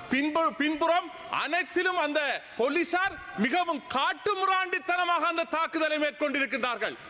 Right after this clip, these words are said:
ஓ, இந்த கிளீன் ஸ்ரீலங்கா என்று நீங்கள் சொல்லுகின்றீர்கள், ஆனால் இந்த பிள்ளையை, இந்த பெண் பிள்ளையையும் அவரது சகோதரங்களையும் போலீஸ் நிலையத்தை பூட்டிவிட்டு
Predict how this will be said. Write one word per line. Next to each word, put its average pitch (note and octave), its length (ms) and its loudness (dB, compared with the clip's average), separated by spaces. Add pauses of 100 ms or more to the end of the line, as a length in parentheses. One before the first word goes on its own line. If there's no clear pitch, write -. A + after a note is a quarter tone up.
(260)
ஓ, G3 120 4
இந்த D#4 500 4
கிளீன் E4+ 380 0
ஸ்ரீலங்கா F4 580 2
என்று E4+ 160 0
நீங்கள் D#4+ 240 0
சொல்லுகின்றீர்கள், E4 760 0 (300)
ஆனால் D#4+ 600 0 (180)
இந்த F4 400 2 (120)
பிள்ளையை, F#4 460 2
இந்த E4 180 -2
பெண் F4 300 -2
பிள்ளையையும் E4+ 640 0 (200)
அவரது D#4+ 320 0 (100)
சகோதரங்களையும் E4+ 720 2 (340)
போலீஸ் F4 520 0
நிலையத்தை F#4 520 2
பூட்டிவிட்டு F4+ 800 0